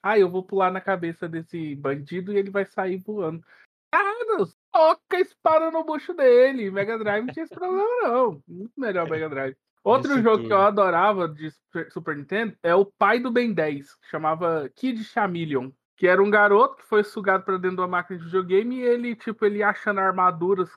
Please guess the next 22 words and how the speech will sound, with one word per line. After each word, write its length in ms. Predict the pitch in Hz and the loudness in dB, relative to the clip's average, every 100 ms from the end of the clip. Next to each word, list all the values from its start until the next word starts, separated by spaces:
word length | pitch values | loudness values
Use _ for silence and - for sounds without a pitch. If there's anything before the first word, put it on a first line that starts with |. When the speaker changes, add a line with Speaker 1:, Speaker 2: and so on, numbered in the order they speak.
| _ _ | _ _
Speaker 1:
diferentes 720 | 170 - 190 170 165 185 _ - | -20 -8 -8 -6 -10 -14 _ -10
dentro 260 | 170 170 | -8 -8
do 140 | 170 180 | -8 -8
mundo 300 | 170 170 170 | -8 -10 -4
lá, 260 | 165 226 - - _ _ | -2 -2 -4 -20 _ _
e 60 | 202 | -4
cada 240 | 233 220 | 0 2
hora 100 | 208 | 4
ele 80 | 220 | 4
tava 180 | 233 226 | 2 2
com 60 | |
uma 80 | 233 | 0
armadura 420 | 226 226 220 220 | 0 0 -2 -4
diferente. 460 | 214 - 247 202 - | -8 -4 -2 -2 -6
Uma 140 | 175 | -4
hora 120 | 175 175 | -2 -2
ele 100 | 170 | -6
pegava 320 | 175 160 160 | -4 0 -2
a 40 | |
armadura 400 | 156 160 156 147 | -2 -6 -8 -10
de 160 | 151 202 | -10 -8
ninja, 640 | 220 208 196 196 175 185 | -6 -4 -4 -6 -6 -8